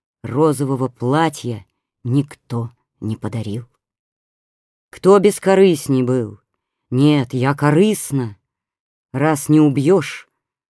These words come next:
корысти нет скрывать, что я у всех выпрашивала письма,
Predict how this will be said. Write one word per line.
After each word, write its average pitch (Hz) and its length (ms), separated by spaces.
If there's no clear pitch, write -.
корысти 151 580
нет 160 280
скрывать, 135 680
что - 240
я 147 180
у 151 100
всех 151 520
выпрашивала 143 720
письма, 127 640